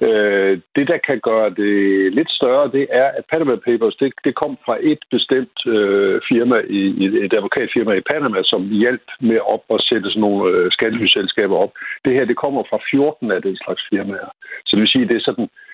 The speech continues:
det er bredere, kan du sige, det er bredere ud over verden. Der er,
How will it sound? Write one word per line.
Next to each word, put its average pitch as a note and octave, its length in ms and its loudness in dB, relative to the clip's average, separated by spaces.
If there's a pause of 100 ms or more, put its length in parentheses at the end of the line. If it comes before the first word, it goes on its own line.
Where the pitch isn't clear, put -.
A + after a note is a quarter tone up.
(140)
det A#2+ 60 2
er A#2 120 -2
bredere, C3+ 300 2
kan - 140 -8
du G2 40 -8
sige, A2 200 -4
det A2+ 60 2
er A2+ 120 -2
bredere B2+ 220 2
ud A#2 160 -4
over G2 220 2 (120)
verden. G#2+ 340 0
Der F#2 80 -2 (120)
er, F#2 60 -2